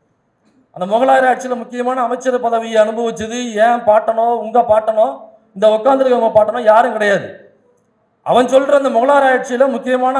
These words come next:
அமைச்சர் பதவி வகிச்சது பிரா-, அந்த முகலாயர்கள்ட்ட வா-, முட்டி போட்டு வாங்கி குடிச்சிட்டு அந்த பிராமண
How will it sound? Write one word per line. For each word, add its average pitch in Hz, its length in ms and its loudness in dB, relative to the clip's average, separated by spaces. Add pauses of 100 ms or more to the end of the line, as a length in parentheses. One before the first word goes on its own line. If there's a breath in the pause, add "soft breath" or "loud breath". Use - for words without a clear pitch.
அமைச்சர் 254 380 -4
பதவி 240 180 -2
வகிச்சது 233 400 -6 (140)
பிரா-, 226 120 4 (220)
அந்த 214 180 -6
முகலாயர்கள்ட்ட 247 720 -2 (220)
வா-, 214 260 -2
முட்டி 214 320 -10
போட்டு 254 240 2 (100)
வாங்கி 262 380 -4
குடிச்சிட்டு 247 420 -6 (560)
அந்த 190 120 -10 (420)
பிராமண 240 280 2